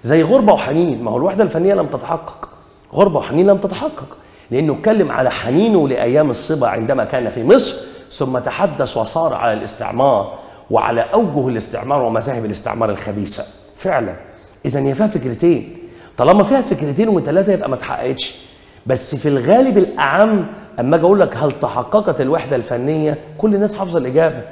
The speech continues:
أنا سامعها من الناس أهي: "نعم تحققت". الإجابة أهي:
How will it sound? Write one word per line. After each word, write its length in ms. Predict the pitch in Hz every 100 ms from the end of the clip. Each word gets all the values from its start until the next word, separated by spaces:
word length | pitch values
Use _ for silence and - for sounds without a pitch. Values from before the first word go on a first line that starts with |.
| -
أنا 120 | 139 139
سامعها 360 | 160 196 180
من 80 | 151
الناس 240 | 151 165
أهي: 180 | 135 147 - - - -
"نعم 380 | 135 185 180 139
تحققت". 840 | 120 - 117 135 - 117 - -
الإجابة 340 | 127 139 170
أهي: 180 | 127 143